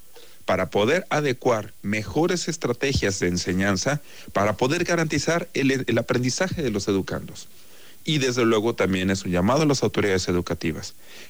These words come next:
que tienen que pensar que la formulación y el diseño de las políticas no es un asunto estrictamente de recursos, que como ustedes saben, no los tenemos en este año ni los tendremos en el año siguiente. Tiene que ver con un diseño flexible, adaptativo, intuitivo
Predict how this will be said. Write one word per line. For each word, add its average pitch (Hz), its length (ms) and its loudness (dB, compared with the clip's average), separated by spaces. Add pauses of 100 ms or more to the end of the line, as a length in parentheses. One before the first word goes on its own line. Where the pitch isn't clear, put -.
que 107 400 0
tienen 175 260 2
que 180 140 -2
pensar 139 400 0
que 110 100 0
la 101 100 4
formulación 101 640 2
y 127 60 0
el 120 60 2
diseño 127 360 2
de 143 60 4
las 120 160 2
políticas 98 580 2 (260)
no 135 200 4
es - 120 -2
un 160 120 4
asunto 151 500 2
estrictamente 147 800 0
de 135 80 4
recursos, 120 480 0
que - 100 -4
como 87 220 -4
ustedes 131 260 0
saben, 139 320 2 (300)
no 117 200 4
los 151 140 4
tenemos 139 400 2
en 139 80 2
este 139 220 0
año 151 260 4
ni 131 140 2
los 117 180 4
tendremos 139 560 2
en 95 100 2
el 92 120 4
año 90 160 2
siguiente. - 520 -6 (600)
Tiene 139 220 0
que 143 100 2
ver 131 240 4 (480)
con 110 160 2
un 127 100 6
diseño 131 360 2
flexible, 98 760 2
adaptativo, 95 920 2
intuitivo 107 840 4